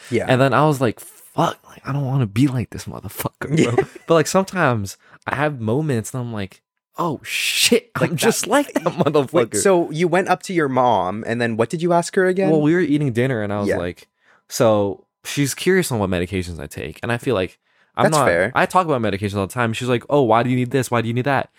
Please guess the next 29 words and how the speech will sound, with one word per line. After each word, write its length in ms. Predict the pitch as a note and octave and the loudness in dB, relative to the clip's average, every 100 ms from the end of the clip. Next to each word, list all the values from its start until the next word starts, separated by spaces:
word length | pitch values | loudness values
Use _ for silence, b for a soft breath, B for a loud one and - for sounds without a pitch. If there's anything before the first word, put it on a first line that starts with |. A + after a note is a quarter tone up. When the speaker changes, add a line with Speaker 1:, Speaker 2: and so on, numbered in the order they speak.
| B B B | B B B
Speaker 2:
And 140 | B2+ | 2
then 200 | D3 A#2+ - _ _ | 2 0 -8 _ _
I, 100 | C3 | 0
we 280 | D3+ E3+ F3+ | 0 -2 2
got, 320 | F3+ A2+ - _ _ - | 2 2 -2 _ _ -2
I 80 | C#3 | 0
mean, 220 | B2+ A2 | 0 -2
these 260 | C3 C#3+ D#3 | 2 2 4
are 80 | E3 | 2
very 320 | E3 E3+ D3+ | 2 2 2
vulnerable 460 | A2+ A#2+ B2+ A#2 A2+ | 4 4 4 0 0
situations 520 | G#2+ A2+ G2+ G#2 F#2+ | -2 -2 -2 -2 -4
because 320 | A2 - G2 | -4 -2 0
I'm 140 | G2 G#2 | 0 0
not 140 | F#2 | -2
close 220 | - G2+ | -2 -2
to 60 | G2+ | -2
my 40 | |
mom. 140 | F#2+ E2+ | -2 0
I 100 | C#3 | -2
could 100 | D#3 | -2
talk 220 | - F#3 | -2 -2
to 40 | E3 | 0
you 20 | |
about 160 | G#2 G2 | -2 -2
this 120 | - | 0
all 220 | A2+ G2+ | 2 2
day. 320 | A2 G2 - - | 0 -2 -4 -2
Speaker 1:
Yeah. 300 | B2+ G2 | 0 0